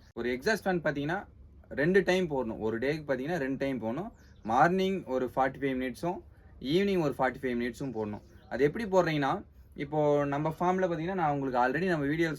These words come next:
சொல்லியிருந்தேன். அஹ், இன்னொரு டைம் சொல்றேன். என்னன்னா, அஹ், இன்னும் போடணும், அவுட்டும் போடணும். இப்போ நம்ம ஃபார்ம் ஸ்ட்ரெயிட்டா இருக்கு,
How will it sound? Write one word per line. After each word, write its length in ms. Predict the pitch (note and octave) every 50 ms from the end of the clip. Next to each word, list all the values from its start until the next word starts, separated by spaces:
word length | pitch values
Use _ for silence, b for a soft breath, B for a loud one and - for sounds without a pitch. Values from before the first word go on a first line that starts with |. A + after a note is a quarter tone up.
| - C3
சொல்லியிருந்தேன். 540 | C3 D3 D#3 D#3+ D3 C3 B2+ A#2 C3 D#3+ - - - -
அஹ், 220 | A#2 A#2 A#2 A#2 A#2
இன்னொரு 240 | A#2+ B2 C3 B2 D#3
டைம் 180 | F3 F#3 D#3 D3
சொல்றேன். 280 | C#3 C#3+ C#3+ C#3+ C3+ C3
என்னன்னா, 280 | C#3+ E3 E3+ - D3 E3+ - - b b b b b b b b - -
அஹ், 160 | C3+ C3+ C3+ C3+ C3+ E3
இன்னும் 300 | F#3+ A3 A#3+ B3+ A#3+ G#3
போடணும், 280 | G3 F#3+ G3+ A#3 C#4 A3+
அவுட்டும் 340 | F#3 F#3 F3+ E3+ F#3+ F#3 E3+ C#3+
போடணும். 260 | C3 A#2+ A2+ A2+ - - - - - - - A#2+
இப்போ 180 | A2+ - C3 B2+ B2 B2 A#2+ A#2 A#2 A#2+ - - - - C3 C3+
நம்ம 180 | D3 D#3+ E3 D#3
ஃபார்ம் 220 | F3+ F3+ G3 G3 F3+
ஸ்ட்ரெயிட்டா 340 | - D#3+ E3 E3+ E3 F3+ E3+
இருக்கு, 280 | D3+ C3+ A2+ B2+ D3